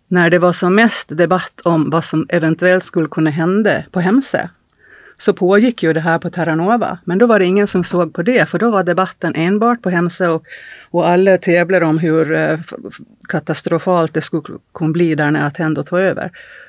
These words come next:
Men ingen hade ögonen på Terranova där de verkliga problemen fanns.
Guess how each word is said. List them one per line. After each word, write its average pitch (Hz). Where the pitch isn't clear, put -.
Men 175
ingen 185
hade 156
ögonen 160
på 151
Terranova 156
där 156
de 151
verkliga 165
problemen 147
fanns. -